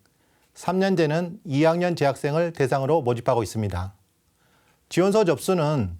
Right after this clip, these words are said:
사월 이십칠 일부터 시작합니다. 접수 마감은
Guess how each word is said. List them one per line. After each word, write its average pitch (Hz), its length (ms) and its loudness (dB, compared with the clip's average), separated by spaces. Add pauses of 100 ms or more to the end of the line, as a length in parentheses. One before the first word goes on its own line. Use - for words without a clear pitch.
사월 170 420 0
이십칠 147 340 -2
일부터 175 260 0
시작합니다. 110 720 -2 (720)
접수 151 320 -2
마감은 160 640 2